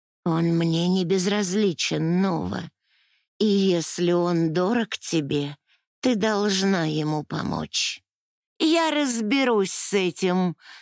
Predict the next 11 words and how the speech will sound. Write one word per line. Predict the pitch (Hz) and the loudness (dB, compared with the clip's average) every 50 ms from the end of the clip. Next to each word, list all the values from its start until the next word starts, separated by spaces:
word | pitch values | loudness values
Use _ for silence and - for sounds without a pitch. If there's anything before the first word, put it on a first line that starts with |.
| - _ - | -18 _ -12
сказала | - - - 214 214 202 214 190 190 190 | -10 -4 -2 0 0 0 0 0 0 0
я | 190 214 247 269 254 208 175 - - - - - | 0 0 0 0 -2 -4 -6 -10 -18 -20 -20 -4
и, | - - 226 | -2 0 0
взяв | 202 190 190 220 202 185 - | 2 2 0 0 0 -2 -4
чайник | - - - 240 185 175 160 156 165 170 165 - - | -4 -2 -2 0 0 0 0 0 0 -2 -2 0 0
и | 175 | 0
две | 170 160 160 170 | 0 2 0 -2
чашки, | 160 - 277 277 277 - - - - 240 240 214 - - - - - _ - | 0 0 -2 0 -2 -2 -4 -2 0 0 0 0 -2 -10 -20 -20 -18 _ 0
направилась | 226 226 220 214 - 220 214 208 202 190 196 190 185 190 180 - - | 0 0 0 0 -2 -2 0 0 0 0 0 2 2 0 0 -2 -6
к | - - - | -8 -4 -2
лестнице. | 170 165 160 151 143 - - - 160 151 143 - - - - 160 165 160 156 | 0 0 0 0 -2 -6 -8 -6 -6 -6 -6 -6 -8 -6 -4 -4 -6 -6 -8